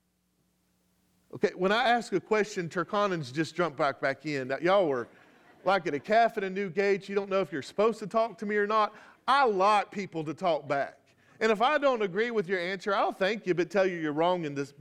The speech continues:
you know. It was not that way. But why did Jesus die? The common answer,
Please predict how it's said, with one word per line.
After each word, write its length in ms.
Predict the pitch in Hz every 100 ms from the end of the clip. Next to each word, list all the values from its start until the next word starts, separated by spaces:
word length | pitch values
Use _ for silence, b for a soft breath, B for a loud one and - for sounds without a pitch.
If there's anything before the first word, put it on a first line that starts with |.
| 143
you 140 | 180 165
know. 60 | - b b b b b _ -
It 80 | 190
was 180 | 170 175
not 220 | 139 139
that 180 | 120 131
way. 240 | 143 151
But 160 | 185 277
why 180 | 320
did 140 | 349 269
Jesus 320 | 320 269 240
die? 380 | 277 294 220 156
The 100 | 185
common 420 | - 330 349 254
answer, 680 | 240 285 247 - 147 143 240